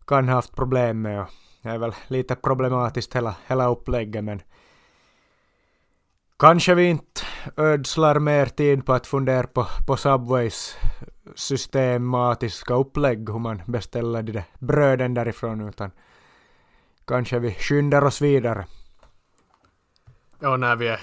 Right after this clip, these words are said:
Speaker 2: verkligen inte sponsrade av Subway, men en annan nyhet i Finland är ju att Haka, Valkeakosken Haka, de gör som, lite som Lahti gjorde i fjol som vi pratade om. Man grundar en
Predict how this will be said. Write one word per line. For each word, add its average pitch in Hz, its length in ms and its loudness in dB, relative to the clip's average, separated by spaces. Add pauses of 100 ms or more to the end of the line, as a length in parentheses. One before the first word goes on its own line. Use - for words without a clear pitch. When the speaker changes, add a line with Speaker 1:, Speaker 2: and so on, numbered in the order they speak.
Speaker 2:
verkligen 120 540 -4
inte 113 220 -8
sponsrade 113 760 -4
av 104 60 -6
Subway, 104 580 -2
men 98 180 -10 (2000)
en 151 180 -2
annan 180 300 2
nyhet 156 440 0
i 123 60 -4
Finland 123 460 -4
är 123 40 -2
ju 120 80 0
att 117 100 -2
Haka, 139 400 2 (440)
Valkeakosken 131 1040 0
Haka, 117 360 0 (260)
de 131 200 -6
gör 135 160 -2
som, 139 340 -6 (160)
lite 151 300 -4
som 147 200 -4
Lahti 151 440 0
gjorde 131 300 0
i 117 40 -4
fjol 120 280 -4
som 117 180 -8
vi 113 80 -6
pratade 110 420 -2
om. 104 60 -8
Man 110 180 -6
grundar 123 360 -4
en 120 200 -6